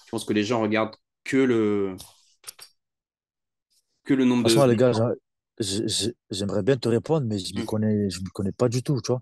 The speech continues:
Speaker 1: Non, mais selon ton
Speaker 2: Je
Speaker 1: point de vue,
Speaker 2: sais
Speaker 1: justement. Ouais,
Speaker 2: En
Speaker 1: selon
Speaker 2: fait, selon
Speaker 1: toi.
Speaker 2: mon point de vue, moi, j'ai
Speaker 1: Hmm.
Speaker 2: pris, euh, j'ai pris des mecs, c'est comme si, tu vois, on m'a dit, « Va te battre », je suis allé, j'ai pris, voilà,
Speaker 1: Ouais.
Speaker 2: tu vois.
Speaker 1: Hmm.
Speaker 2: Mais moi, je sais pas si ce mec, il, qu'est-ce qu'il vaut,
Speaker 1: Hmm.
Speaker 2: tu vois. Par exemple, euh, euh, je sais pas,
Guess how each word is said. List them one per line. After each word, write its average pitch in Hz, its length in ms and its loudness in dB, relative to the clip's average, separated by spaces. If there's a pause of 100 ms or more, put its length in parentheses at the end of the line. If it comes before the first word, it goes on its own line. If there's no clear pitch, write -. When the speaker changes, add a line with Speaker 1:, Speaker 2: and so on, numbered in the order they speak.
(140)
Speaker 1:
Non, 135 80 2
mais 139 60 4
selon 143 220 2
ton 139 100 2
Speaker 2:
Je - 20 -2
Speaker 1:
point 143 140 4
de 147 40 4
vue, 131 200 0
Speaker 2:
sais 98 240 -2
Speaker 1:
justement. 120 500 -2
Ouais, 110 160 -4
Speaker 2:
En 117 80 2
Speaker 1:
selon - 20 2
Speaker 2:
fait, 190 160 4
selon 185 180 0
Speaker 1:
toi. - 0 -
Speaker 2:
mon 185 100 2
point 185 180 0
de 165 60 -2
vue, 214 140 -2
moi, 202 140 0
j'ai 156 120 -2
Speaker 1:
Hmm. - 80 -4
Speaker 2:
pris, 175 220 -2
euh, 139 240 -4
j'ai 139 80 -8
pris - 180 -16
des 135 160 0
mecs, 185 200 -2
c'est - 100 -12
comme 139 180 -6
si, 156 380 -6
tu 170 60 -2
vois, 160 100 0
on 139 40 -2
m'a 123 80 -2
dit, « 107 120 -4
Va 117 120 0
te 117 100 -4
battre », 120 280 -2
je - 40 -12
suis 110 100 -6
allé, 120 260 -2
j'ai 104 120 -8
pris, 90 340 -8
voilà, 120 200 6
Speaker 1:
Ouais. - 20 0
Speaker 2:
tu 151 100 2
vois. 151 80 0 (260)
Speaker 1:
Hmm. 156 120 6 (240)
Speaker 2:
Mais 107 300 2
moi, 113 140 2
je - 80 0
sais 113 120 0
pas 160 200 0
si - 180 -6
ce 135 120 -4
mec, 131 220 -8
il, 104 120 -10 (140)
qu'est-ce 123 160 -2
qu'il 135 120 -4
vaut, 147 200 0 (300)
Speaker 1:
Hmm. 131 100 2 (280)
Speaker 2:
tu - 80 -6
vois. 139 120 -2 (300)
Par 117 120 0
exemple, 120 300 -2
euh, 107 420 0 (460)
euh, 98 680 -6
je 104 120 -2
sais 110 160 -2
pas, 120 320 2